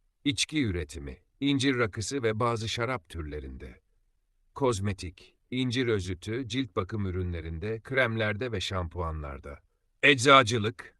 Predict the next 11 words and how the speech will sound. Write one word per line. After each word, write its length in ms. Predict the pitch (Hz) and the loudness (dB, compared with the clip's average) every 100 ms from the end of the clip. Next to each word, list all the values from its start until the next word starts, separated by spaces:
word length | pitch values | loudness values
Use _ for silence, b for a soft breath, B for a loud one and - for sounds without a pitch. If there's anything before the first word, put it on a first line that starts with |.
| _ | _
kuru 240 | - 143 151 | -2 2 4
incir 440 | 127 117 117 120 | 4 0 0 2
ve 100 | 117 | 0
incir 340 | 110 113 107 113 | 0 -2 0 0
yaprağı, 640 | 110 95 92 95 107 120 - | 0 -2 -2 0 0 -6 -2
bazı 460 | 110 139 127 123 | 6 8 8 2
doğal 260 | 117 123 117 | 2 4 2
ilaçların 560 | 110 104 - 98 95 90 | 0 -2 -2 -4 -4 -2
ham 180 | 92 | -2
maddesi 500 | 92 92 80 85 - | -2 -4 -4 -8 -6
olarak. 560 | 92 76 71 71 - - | -6 -6 -10 -14 -20 -20